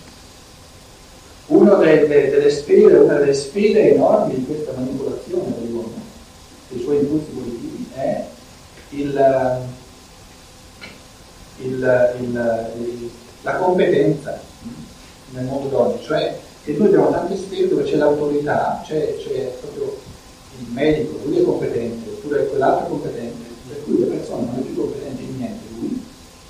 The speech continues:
e si affida alla competenza. Affidandosi alla competenza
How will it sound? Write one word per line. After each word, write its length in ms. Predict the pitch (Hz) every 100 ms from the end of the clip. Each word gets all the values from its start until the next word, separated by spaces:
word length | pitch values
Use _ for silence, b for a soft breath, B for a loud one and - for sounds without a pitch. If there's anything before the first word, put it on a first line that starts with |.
| -
e 80 | -
si 100 | -
affida 480 | 190 - - - -
alla 140 | - -
competenza. 360 | - - - 117 - - - - - - - - - - - - - - - - -
Affidandosi 600 | - - - 190 220 -
alla 100 | -
competenza 640 | - - - - - -